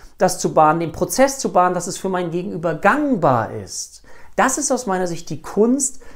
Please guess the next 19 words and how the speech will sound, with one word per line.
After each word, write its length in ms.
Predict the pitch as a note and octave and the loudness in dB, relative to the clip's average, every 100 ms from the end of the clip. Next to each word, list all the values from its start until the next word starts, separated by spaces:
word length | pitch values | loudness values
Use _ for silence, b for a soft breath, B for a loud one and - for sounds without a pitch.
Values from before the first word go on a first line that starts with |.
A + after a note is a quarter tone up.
| B - | B -6
des 180 | E3 - | -6 -4
Therapeuten 680 | E3 D3 - E3+ F#3+ G3 D#3 | -2 -2 0 2 2 2 -8
und 40 | |
ich 120 | C#3+ | -8
finde, 220 | - F3+ | -6 -4
das 180 | D#3 D3 | -4 -6
macht 260 | D3 - - | -8 -8 -6
unglaublich 500 | E3 C#3 B2+ B2 - | -4 -2 -2 -4 -8
viel 160 | A#2 | -10
Spaß. 320 | - - G2+ - | -8 -8 -6 -2
Dabei 200 | F3 G#3+ | 0 0
müssen 280 | C4 B3+ | -2 -2
wir 60 | A3 | -2
nicht 200 | A#3 - | -4 -4
mal 140 | G#3+ | -2
alles 300 | G3 G#3 - | -2 -2 -4
immer 280 | - F#3+ F3 | -6 -4 -2
richtig 360 | F#3+ - F#3+ - | -4 -6 -8 -8
machen, 280 | A2+ - | -12 -12